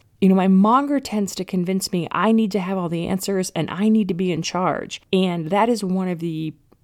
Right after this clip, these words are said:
biggest complaints I have about the coaching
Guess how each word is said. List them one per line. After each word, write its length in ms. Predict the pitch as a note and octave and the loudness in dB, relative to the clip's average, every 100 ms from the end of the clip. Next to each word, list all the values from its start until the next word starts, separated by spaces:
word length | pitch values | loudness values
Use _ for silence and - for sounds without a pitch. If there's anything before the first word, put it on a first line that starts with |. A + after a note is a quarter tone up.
| D#3+ - _ - | -12 -12 _ 2
biggest 320 | D4+ A3+ - | 4 2 0
complaints 440 | F#3 - E3+ E3+ | -6 -4 -6 -4
I 60 | D#3 | -6
have 300 | E3 D#3 C#3+ | -4 -4 -4
about 240 | C#3 B2+ | -6 -6
the 60 | - | -6
coaching 580 | - A3 - G3 F#3 | 0 0 2 0 0